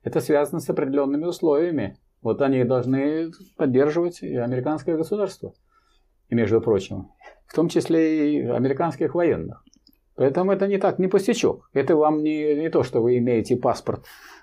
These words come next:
э, Монако и паспорт, э, России. Это американские граждане. Вот. Так что, м, я думаю, что, э, это полезная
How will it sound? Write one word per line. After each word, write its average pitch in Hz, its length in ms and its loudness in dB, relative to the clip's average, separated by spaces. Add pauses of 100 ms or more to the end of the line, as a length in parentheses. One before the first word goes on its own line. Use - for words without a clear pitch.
(160)
э, 92 80 -6
Монако 170 720 2 (500)
и 104 120 -4
паспорт, 143 580 -2 (400)
э, 107 60 -8 (260)
России. 113 560 -2 (460)
Это 175 840 0
американские 190 720 -2
граждане. 123 500 -2 (2000)
Вот. 95 220 -16
Так 135 160 0
что, 135 380 0 (520)
м, - 520 -6
я 151 140 2
думаю, 208 220 2
что, 170 1200 0 (100)
э, 165 40 -8
это 143 180 0
полезная 135 520 2